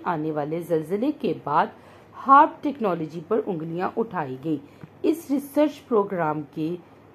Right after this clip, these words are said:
से बारिश भी बरसाई जा सकती है, तूफान लाए जा सकते हैं, टेक्टोनिक प्लेट्स के साथ छेड़छाड़ करके जल्जले लाए जा सकते हैं। जापान और चाइना में आने वाले जल्जले,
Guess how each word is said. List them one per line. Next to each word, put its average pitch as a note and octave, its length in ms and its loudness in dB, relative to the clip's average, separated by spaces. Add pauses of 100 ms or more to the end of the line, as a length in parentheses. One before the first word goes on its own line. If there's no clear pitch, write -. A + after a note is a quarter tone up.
(140)
से B3+ 120 6
बारिश F#3+ 480 0
भी D4 100 4
बरसाई G3+ 460 0
जा C#3 200 -4
सकती D3+ 360 -10
है, A3 420 -8 (140)
तूफान C#4+ 500 4
लाए E3+ 220 4
जा C#3+ 200 -4
सकते - 380 -10
हैं, D3 260 -8 (340)
टेक्टोनिक B3+ 600 2
प्लेट्स G#3+ 340 2
के G3+ 120 -4
साथ D#3+ 260 -2 (100)
छेड़छाड़ B3 580 -2
करके G#3 380 0
जल्जले F#3+ 500 2
लाए D#3 220 0
जा C#3 180 -4
सकते D3+ 360 -10
हैं। D#3+ 300 -6 (320)
जापान A3+ 460 6
और A#3+ 260 2
चाइना F#3+ 480 0
में A3+ 340 2
आने D#3+ 260 0
वाले D3+ 300 -2
जल्जले, D3+ 580 -2